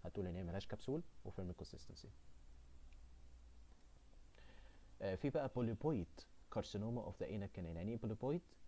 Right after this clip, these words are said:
هي المنظر قدامكم ده بالظبط، تيبيكال بوليبويد، واضحه جدا هنا، تمام؟ رسم سكيماتيك برضو ليها ان هي بتبقى على المنظر ده، تمام؟ ده منظر البوليبويد كارسينوما،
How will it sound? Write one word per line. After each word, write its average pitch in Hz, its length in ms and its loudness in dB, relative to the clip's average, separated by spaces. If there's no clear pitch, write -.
هي 117 100 4
المنظر 107 360 4
قدامكم 95 300 0
ده 92 100 2
بالظبط، - 500 -4
تيبيكال - 320 0
بوليبويد، 78 460 -2
واضحه 95 280 -2
جدا 85 180 -2
هنا، 80 200 -4
تمام؟ 101 240 -2
رسم 95 240 -2
سكيماتيك 90 360 -2
برضو 90 240 0
ليها 120 240 0
ان 90 60 0
هي 87 40 0
بتبقى 85 200 -4
على 82 100 0
المنظر 87 280 -2
ده، 71 120 -4
تمام؟ 101 220 0
ده 98 80 2
منظر 98 260 4
البوليبويد 87 420 4
كارسينوما، - 340 2